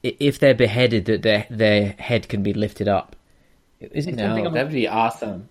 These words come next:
Speaker 2: That would be awesome. Listen, I need you to leave some hair at the top of your head 'cause I want somebody to be able to hold this up
Speaker 1: <laughs>
Speaker 2: and taunt people with it. So.
Speaker 1: No, I, you know what? The funny thing was, is I, I expected you to ask me that question,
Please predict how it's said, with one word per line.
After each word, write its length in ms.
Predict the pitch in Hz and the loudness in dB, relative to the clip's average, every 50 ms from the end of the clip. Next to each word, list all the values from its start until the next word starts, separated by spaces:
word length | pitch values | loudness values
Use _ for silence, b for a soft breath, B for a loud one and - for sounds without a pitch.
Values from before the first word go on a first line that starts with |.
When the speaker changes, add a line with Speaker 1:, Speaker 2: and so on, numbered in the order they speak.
| _ - | _ -2
Speaker 2:
That 160 | 165 - 196 | 2 4 6
would 160 | 196 180 185 | 6 6 4
be 180 | 160 156 135 - | 4 2 2 2
awesome. 360 | 127 127 135 147 - 120 113 | 0 0 0 -2 -2 -2 2
Listen, 260 | 143 170 165 156 117 | 2 2 2 0 -4
I 100 | 107 131 | -2 0
need 200 | 170 202 240 208 | 0 2 2 0
you 60 | 214 202 | 0 0
to 80 | 185 156 | 0 0
leave 240 | 135 147 151 160 | 0 0 -2 -4
some 140 | 160 - - | -4 -4 -4
hair 200 | 127 127 123 123 | 0 0 0 0
at 80 | 139 143 | 0 -2
the 60 | 143 | -6
top 180 | - - 135 131 | -6 -4 -4 -2
of 60 | - | -4
your 120 | 120 117 | -4 -6
head 280 | 107 107 117 113 110 B B B B | -4 -2 -2 -2 -4 B B B B
'cause 80 | B - | B 0
I 80 | 151 143 | 2 2
want 180 | 170 226 220 | 2 2 0
somebody 300 | - - 175 175 170 170 | -2 -4 0 2 2 2
to 60 | 165 | 2
be 100 | 127 131 | 2 2
able 140 | 123 123 135 | 0 0 0
to 40 | 139 | -2
hold 400 | 120 - - 165 160 147 139 - | -4 0 4 4 4 4 4 -2
this 200 | 151 131 - - - - | -4 -6 -6 -8 -8 -2
up 300 | - 131 117 117 - - - | 0 0 0 0 -2 -2 0
Speaker 1:
<laughs> 480 | 185 160 - - 214 156 - - - | 0 2 2 2 0 0 0 0 0
Speaker 2:
and 220 | - - 135 190 185 | 2 2 2 2 0
taunt 440 | 180 - - 185 180 170 170 165 - | -2 0 2 4 4 4 2 0 -2
people 260 | 160 147 127 131 127 | -2 -2 0 0 0
with 220 | 123 120 110 110 110 | 0 0 0 0 -2
it. 180 | 98 - - - | -4 -6 -8 -12
So. 360 | - - 147 123 113 113 110 - B B B B B B B B B B B B B B B B B B B B | -6 -2 0 2 2 0 -2 -4 B B B B B B B B B B B B B B B B B B B B
Speaker 1:
No, 160 | B - 107 110 | B -2 0 0
I, 160 | 101 143 160 - | 2 0 0 0
you 120 | 190 202 | 2 2
know 80 | 226 262 | 4 4
what? 80 | 240 196 | 4 2
The 60 | 220 | 2
funny 220 | - 269 277 285 240 | 0 0 -2 0 0
thing 160 | - 247 233 | -2 0 2
was, 200 | 220 196 143 123 | 2 2 2 0
is 100 | 120 131 - | 0 -2 0
I, 140 | 147 143 - - - | 0 0 0 0 0
I 80 | 156 | 0
expected 600 | 156 156 - - - - 185 185 - - - 143 | 0 0 0 -4 -2 0 0 0 0 -2 -4 -2
you 60 | 123 131 | 0 0
to 60 | 127 | 0
ask 300 | 113 131 135 139 - - | 2 2 2 0 0 -2
me 80 | - 123 | -2 -2
that 140 | 110 95 - | -2 -2 -2
question, 540 | - - 139 131 - - - 107 101 117 | -2 -2 -2 -2 -2 -6 -6 -6 -6 -6